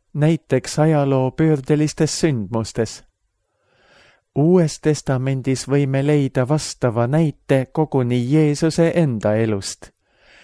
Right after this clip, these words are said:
Nimelt saatis Püha Vaim ta kõigepealt kõrbesse saatana kiusata. Tõsi, seal jäi saatan tühjade kätega. Seekemis läks teisiti,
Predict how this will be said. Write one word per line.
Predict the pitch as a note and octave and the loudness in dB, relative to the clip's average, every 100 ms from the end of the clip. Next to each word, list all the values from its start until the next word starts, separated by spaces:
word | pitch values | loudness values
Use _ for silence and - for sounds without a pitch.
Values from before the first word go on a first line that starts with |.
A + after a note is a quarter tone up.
| _ - | _ -2
Nimelt | D#3 E3 C#3 B2+ - | 2 2 2 -2 -2
saatis | E3 C#3+ B2 - B2+ - | 2 2 0 -2 -2 0
Püha | F3+ C#3+ B2 A2+ | -2 0 0 0
Vaim | C#3 E3 C3+ A#2 | 0 0 -2 -2
ta | C3+ B2 | 0 2
kõigepealt | D#3+ D3+ A#2+ - A#2+ A2+ A2 - | 2 2 0 0 0 0 -2 0
kõrbesse | F#3 D#3+ C#3+ D3 - - C3 B2 - | 0 2 0 0 0 0 0 -2 -4
saatana | - D3+ - D#3 D#3+ D#3+ | 0 0 0 -2 -2 2
kiusata. | F3 C#3 B2+ - - G2+ _ _ _ _ _ _ - - _ _ | 2 2 -2 -4 -4 -6 _ _ _ _ _ _ -20 -20 _ _
Tõsi, | D#3 D#3+ - D3 C#3 _ | 2 2 2 0 0 _
seal | - - E3 C3+ A#2+ | -4 2 4 2 2
jäi | A#2+ A#2+ B2 | 2 2 2
saatan | D#3+ D3 - - C3 B2 | 0 0 0 -2 -2 0
tühjade | D#3+ C3 C3+ D#3 E3+ | -2 -2 -2 0 2
kätega. | E3+ D#3+ - G2+ G#2 G2 _ _ _ _ _ _ _ _ - _ _ - | 0 0 -2 -2 -2 -6 _ _ _ _ _ _ _ _ -20 _ _ -2
Seekemis | D#3+ E3+ E3+ - C3 B2 A#2+ | 2 2 0 -2 0 0 -2
läks | A#2+ A#2 - - | -2 -2 -4 -6
teisiti, | E3 F#3 E3+ D#3 _ D3 | -2 0 0 -2 _ -4